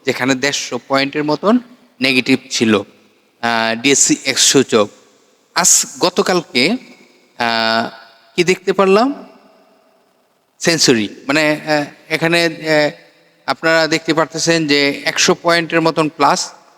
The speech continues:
আর লেনদেনের গতি দেখতে পারতেছেন তিনশো কোটির মতন প্লাস, তিনশো ছেষট্টি, ছেষট্টি কোটি টাকা প্লাস, আহ, গত কার্য দিবসে দেখলেন। তো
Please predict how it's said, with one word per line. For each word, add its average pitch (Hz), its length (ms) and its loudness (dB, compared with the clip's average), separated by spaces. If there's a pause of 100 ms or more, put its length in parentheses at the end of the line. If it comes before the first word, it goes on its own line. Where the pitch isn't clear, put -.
(240)
আর 123 320 2
লেনদেনের 151 500 2
গতি 143 260 2
দেখতে 139 260 -2
পারতেছেন 147 420 0
তিনশো 147 360 0
কোটির 147 500 2
মতন 147 320 -2 (400)
প্লাস, 120 460 -2 (960)
তিনশো 165 260 4
ছেষট্টি, 156 680 2 (260)
ছেষট্টি 156 440 0
কোটি 127 220 2
টাকা 143 220 2
প্লাস, 120 400 -2 (280)
আহ, 123 200 -2
গত 135 200 0
কার্য 123 280 0
দিবসে 113 340 2
দেখলেন। 107 360 -4 (440)
তো 156 140 2